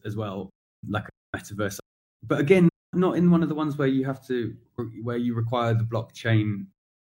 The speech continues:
purchasing. So in terms of the sustainability element, and I, you know, I know this is where the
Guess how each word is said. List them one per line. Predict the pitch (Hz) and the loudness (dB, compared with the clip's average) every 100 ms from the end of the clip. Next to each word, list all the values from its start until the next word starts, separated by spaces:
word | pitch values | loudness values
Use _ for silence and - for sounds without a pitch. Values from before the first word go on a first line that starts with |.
| _ | _
purchasing. | - 117 113 113 113 123 156 - | -8 -2 0 0 -4 0 0 0
So | - | 4
in | 135 131 127 139 | 6 6 6 4
terms | 180 170 | 4 2
of | |
the | 151 | -2
sustainability | 139 127 - _ - 135 120 120 123 113 95 | -4 -8 -12 _ -2 0 0 -2 -4 -2 -4
element, | 101 98 | -2 -4
and | 92 | -4
I, | 101 - | -6 -8
you | 117 | -2
know, | 113 | 0
I | 98 | 2
know | 113 123 | 2 2
this | 117 113 | 2 2
is | 110 - | -2 -2
where | 110 107 - _ _ _ _ | 0 0 -2 _ _ _ _
the | 110 113 | -6 -2